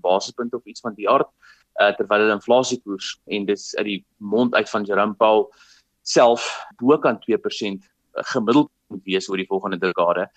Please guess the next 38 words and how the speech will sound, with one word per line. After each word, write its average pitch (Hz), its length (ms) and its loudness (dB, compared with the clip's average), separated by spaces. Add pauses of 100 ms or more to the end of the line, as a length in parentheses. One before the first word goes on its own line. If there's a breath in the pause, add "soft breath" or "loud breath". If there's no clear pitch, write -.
(260 soft breath)
So 175 100 -2
jy, 139 240 0
jy, 110 120 4 (100)
jy 131 80 4
is, - 80 -4 (340)
ah, - 200 2
besig 139 240 2
om 143 100 -2
vir 135 80 2
jouself 131 260 0
'n 117 80 2
reële 107 360 0
verlies - 340 -10
in 120 120 -2
te 113 80 -12
boek - 180 -14
as 98 120 -8
jy 101 80 -6
nou 98 100 -4
tien 110 220 -6
jaar 101 160 2
staatseffekte 98 680 -4 (400 soft breath)
of 107 140 -2
die 113 120 -4
veiligste 117 500 2
bate 98 580 2
tradisioneel 98 580 -2
in 98 140 -4
die 92 40 -6
wêreld 101 240 2
te 101 80 -16
koop. 92 180 -6 (260)
So 170 140 4
soek 185 200 0
aan 185 120 4
'n 170 40 0
veilige 131 380 2
bates. - 580 0